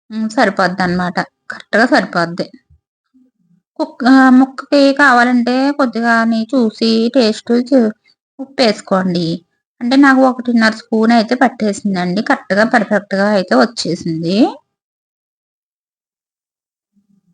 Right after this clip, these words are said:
దాంట్లో కొద్దిగా బిర్యానీ ఆకు, కొంచెం మసాలా, గరం మసాలా ఏసానండి.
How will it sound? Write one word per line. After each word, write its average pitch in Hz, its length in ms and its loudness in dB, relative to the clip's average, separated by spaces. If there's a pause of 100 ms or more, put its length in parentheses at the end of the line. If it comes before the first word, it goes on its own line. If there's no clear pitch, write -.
దాంట్లో 247 300 4
కొద్దిగా 240 280 4
బిర్యానీ 196 560 2
ఆకు, 185 320 -2 (720)
కొంచెం 226 400 4
మసాలా, 202 560 0 (560)
గరం 220 280 0
మసాలా 208 460 0
ఏసానండి. 180 680 0